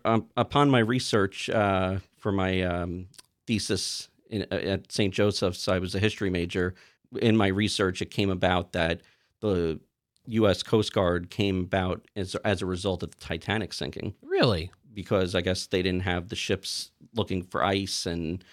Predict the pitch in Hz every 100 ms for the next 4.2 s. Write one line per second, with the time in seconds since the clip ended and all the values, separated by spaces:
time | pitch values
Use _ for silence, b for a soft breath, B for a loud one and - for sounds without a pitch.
0 | b b _ 107 87 92 95 92 98 92
1 | 90 85 - 95 95 - 90 90 98 92
2 | 87 - 92 92 90 95 95 92 92 90
3 | 85 82 - 117 101 90 - 85 - -
4 | -